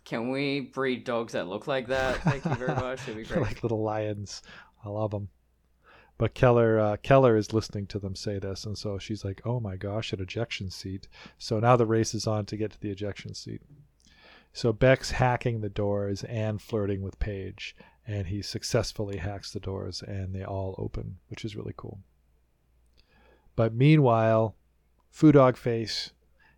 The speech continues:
Speaker 2: and the guy that looks like Link's dad are trying to climb their way to the engine block using little magnet hand holders,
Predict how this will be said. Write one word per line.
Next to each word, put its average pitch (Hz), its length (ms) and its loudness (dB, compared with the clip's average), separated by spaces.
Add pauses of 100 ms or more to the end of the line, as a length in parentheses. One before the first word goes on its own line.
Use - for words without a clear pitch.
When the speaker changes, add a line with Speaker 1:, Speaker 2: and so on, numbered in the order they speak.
(140)
Speaker 2:
and 104 280 -6
the 107 80 -2
guy 120 180 6
that 113 120 2
looks 110 200 -6
like 107 280 -4 (460)
Link's 117 300 -2
dad 107 300 0
are 101 60 -2
trying 107 240 -2
to 104 60 -4
climb 117 340 0
their 117 120 0
way 104 200 0
to 107 120 -8
the 101 140 -4
engine 104 260 -4
block 101 320 -4
using 101 400 -4
little 98 220 -4
magnet 104 500 -2
hand 110 240 -2
holders, 135 520 -4